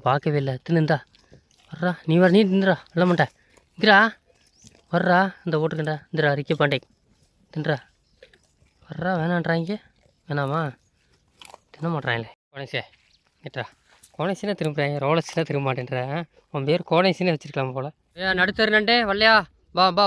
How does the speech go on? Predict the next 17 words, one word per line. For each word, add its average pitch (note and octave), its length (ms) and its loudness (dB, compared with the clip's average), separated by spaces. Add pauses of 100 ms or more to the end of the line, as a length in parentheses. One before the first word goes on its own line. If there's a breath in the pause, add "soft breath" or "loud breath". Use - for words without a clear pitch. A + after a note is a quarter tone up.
ஓடியா G3 200 -2
திருசா. G#3+ 220 2 (320)
போதும், F3+ 260 -2
போதும், F#3+ 240 0
மரத்துல F#3 380 0
ஒண்ணும் G3 280 -2
இல்ல. F#3+ 120 -2 (640 loud breath)
வாங்க, D#3 240 -4
நம்ம D3+ 200 -4
இன்னும் D3+ 200 -4
போய் F3 180 0 (500 soft breath)
ஒரு C#3 120 0
ரவுண்டு E3+ 300 0
போயிட்டு F3 240 0
வருவோம். E3+ 320 -2 (200)
இன்னும் A#2+ 280 -8
போய் D3 160 -6